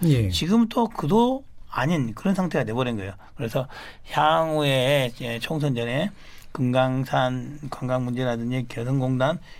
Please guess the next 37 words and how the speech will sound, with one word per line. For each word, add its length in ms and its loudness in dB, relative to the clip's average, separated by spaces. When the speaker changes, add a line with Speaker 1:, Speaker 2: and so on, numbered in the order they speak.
Speaker 2:
이 140 -2
둘 260 0
중 140 4
어느 160 4
하나라도 680 4
풀리지 400 0
않으면은 540 2
Speaker 1:
음. 20 2
Speaker 2:
어떻게 320 4
보면은 260 0
총선 460 2
전에, 360 2
어, 260 2
뭐 200 -6
더불어민주당 580 0
정부가 680 4
남북 240 0
관계에 300 2
이렇게 240 -2
진전을 480 2
보였다라고 680 2
보여 200 2
내보일 400 2
수 120 -6
있는 160 0
게 160 0
없어져 480 2
버리는 240 0
거예요. 220 -6
Speaker 1:
예. 100 6
Speaker 2:
어떻게 320 2
보면 380 2
남북 320 -2
관계가 340 2
플러스 460 0
요인에서 400 0
이제 220 -2